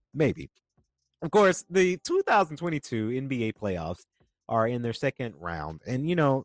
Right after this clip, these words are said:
N B A, I've been dabbling into N B A, so I cannot wait for more, um, shows. Now,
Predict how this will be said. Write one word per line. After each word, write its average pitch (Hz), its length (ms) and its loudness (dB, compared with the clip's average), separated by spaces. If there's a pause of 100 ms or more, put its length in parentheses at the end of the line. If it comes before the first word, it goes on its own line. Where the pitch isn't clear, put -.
(140)
N 214 160 -2
B 294 160 2
A, 131 220 0
I've 202 200 2
been 156 240 2
dabbling 120 440 -2
into 107 240 -14
N 95 160 -16
B 92 160 -10
A, 82 160 -10
so 156 160 -2
I 196 40 2
cannot 151 460 4
wait 117 260 6 (420)
for 127 300 6
more, 147 680 2 (380)
um, 110 340 -2
shows. 120 480 2
Now, 120 300 -4